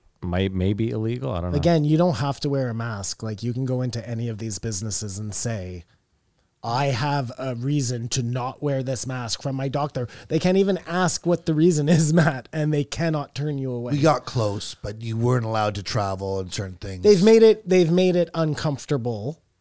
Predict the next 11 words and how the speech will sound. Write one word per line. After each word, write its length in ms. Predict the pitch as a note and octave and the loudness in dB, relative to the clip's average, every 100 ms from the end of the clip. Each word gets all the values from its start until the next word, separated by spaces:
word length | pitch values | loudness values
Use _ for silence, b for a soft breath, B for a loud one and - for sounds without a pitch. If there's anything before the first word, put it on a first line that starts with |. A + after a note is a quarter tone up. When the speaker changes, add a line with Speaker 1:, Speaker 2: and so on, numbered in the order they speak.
| - | -4
Speaker 2:
and 160 | C#3+ | -2
annoying 720 | C3+ C3+ C#3 B2+ A#2+ G#2 G#2 - | 0 -2 -2 -2 -4 -6 -10 -6
to 120 | C3 | -6
do 500 | A2+ A#2 G#2+ G#2 F#2+ - _ _ - | -4 -6 -8 -10 -12 -16 _ _ -8
certain 360 | C3 A2+ A#2+ | -6 -6 -10
things 600 | A2 A#2 F#2 E2 - - - | -10 -10 -10 -16 -12 -12 -10
if 200 | A#2 - | -12 -8
you're 100 | A2 | -8
not 240 | G#2 F2+ | -8 -10
vaccinated. 760 | F#2 F2 - G2+ E2+ E2 F2 E2 | -10 -12 -12 -14 -14 -16 -14 -8
That's 460 | B2 G#2 - - | -8 -6 -4 -4